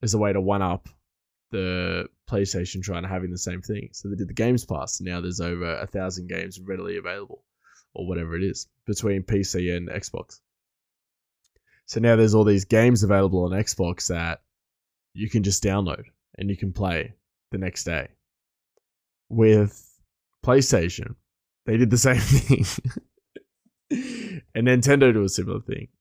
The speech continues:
And, um, now U-,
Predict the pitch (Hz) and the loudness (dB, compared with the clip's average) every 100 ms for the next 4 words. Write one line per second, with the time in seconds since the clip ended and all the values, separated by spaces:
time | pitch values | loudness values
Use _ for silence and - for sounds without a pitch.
0 | - 104 104 98 98 98 - 101 101 95 | -6 -2 0 -2 -4 -8 -8 -4 -2 -4
1 | 92 92 - _ _ _ _ _ _ _ | -4 -8 -12 _ _ _ _ _ _ _
2 | _ _ _ _ _ _ _ _ _ - | _ _ _ _ _ _ _ _ _ -6
3 | 113 113 113 113 120 | 0 4 6 8 6